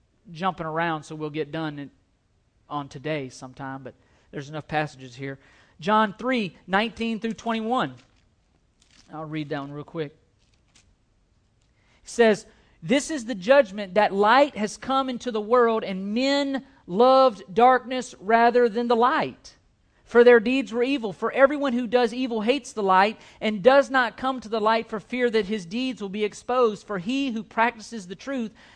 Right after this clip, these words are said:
comes to light so that the deeds may be manifested as having been wrought in God." Why does someone not come to Christ? Because they don't want to humble themselves and admit they're sinners.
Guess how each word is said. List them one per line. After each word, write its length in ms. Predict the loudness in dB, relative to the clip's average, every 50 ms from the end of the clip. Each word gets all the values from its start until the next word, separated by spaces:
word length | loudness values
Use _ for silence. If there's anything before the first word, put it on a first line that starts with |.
| _ -8
comes 300 | -2 -2 -2 -2 -2 -6
to 80 | -4 0
light 340 | 2 4 4 2 0 -4 -8
so 140 | -12 -10
that 120 | -10 -10 -10
the 80 | -10
deeds 320 | -8 -6 -6 -6 -6 -6 -6
may 120 | -8 -6
be 100 | -6 -6
manifested 580 | -8 -8 -8 -8 -8 -6 -6 -6 -6 -6 -10 -16
as 100 | -12 -6
having 260 | -4 -4 -4 -4 -8
been 140 | -12 -8 -2
wrought 200 | -2 -2 -2 -2
in 60 | 0
God." 180 | 0 0 0 0 -6 -20 -14 -2
Why 200 | 2 6 6 6
does 140 | 6 4 2
someone 240 | 0 -4 -2 0 0
not 160 | -2 0 0
come 140 | -2 -2 -2
to 60 | -2
Christ? 340 | 0 2 2 2 2 0 -4
Because 240 | -2 -2 -2 2
they 120 | 2 2 4
don't 160 | 4 2 0
want 180 | 0 -2 0 0
to 60 | 0
humble 280 | 0 0 -2 -2 -4
themselves 440 | -6 -6 -10 -4 0 2 2 2 2
and 80 | -2 -4
admit 360 | -4 -6 -4 0 0 0 2
they're 100 | 0 -2
sinners. 640 | -2 -2 -4 -2 -2 -2 -4 -6 -12 -20 -20 _ _